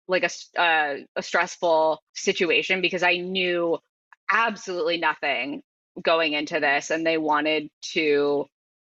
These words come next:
ship it as soon as possible, but there were these bugs. So, and it was working with a new service that I hadn't worked before. So it was, um,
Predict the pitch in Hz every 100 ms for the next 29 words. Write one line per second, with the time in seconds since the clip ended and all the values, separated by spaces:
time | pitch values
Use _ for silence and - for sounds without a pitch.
0 | _ - - 175 160 156 147 - 160 156
1 | 135 143 - 220 190 190 165 165 165 156
2 | 147 156 143 139 135 - _ _ - 165
3 | 151 151 147 151 - 175 170 165 165 160
4 | 147 156 - - - - 175 143 147 139
5 | 135 135 139 - _ _ _ - 185 165
6 | 160 165 170 170 165 165 165 - 180 160
7 | 160 - _ _ _ - 180 143 - 202
8 | 190 185 185 180 175 175 175 147 170 -
9 | - 160 170 156 151 151 151 147 _ _
10 | _ _ _ _ _ - - 165 156 147
11 | 143 139 127 - _ - 175 - 165 151
12 | 147 151 - 160 151 127 127